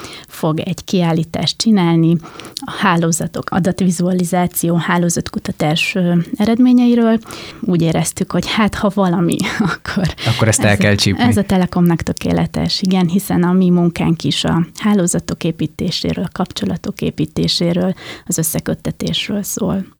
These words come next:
Speaker 2: A jövő évre már tudsz valamit mondani a hallgatóknak? Mi az a kulturális esemény, amit ti támogatni fogtok? Kiállítás, bármi egyéb művészeti ág?
Speaker 1: De ezt még nem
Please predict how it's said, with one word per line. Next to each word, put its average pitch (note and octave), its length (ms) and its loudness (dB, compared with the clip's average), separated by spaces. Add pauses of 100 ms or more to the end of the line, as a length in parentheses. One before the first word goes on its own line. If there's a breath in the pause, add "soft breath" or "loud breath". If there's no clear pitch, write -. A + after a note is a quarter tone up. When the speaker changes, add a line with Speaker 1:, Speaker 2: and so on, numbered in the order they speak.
(520)
Speaker 2:
A A2+ 40 2
jövő G2+ 360 2
évre G2+ 280 2
már G#2 240 4
tudsz G#2 280 -2
valamit G2+ 400 2
mondani G#2 320 2
a G2+ 40 4
hallgatóknak? G#2+ 720 2
Mi A2+ 220 4
az G#2 120 4
a G#2 200 4
kulturális F#2+ 560 2
esemény, F#2+ 420 4
amit F#2+ 220 2
ti - 80 -2
támogatni F#2 640 2
fogtok? - 420 -4
Kiállítás, F#2 840 2
bármi F#2+ 360 4
egyéb F2+ 280 0
művészeti F#2 640 0
ág? D#2+ 420 -2 (260)
Speaker 1:
De - 320 -6
ezt - 80 -2
még G#3 140 4
nem G3+ 280 4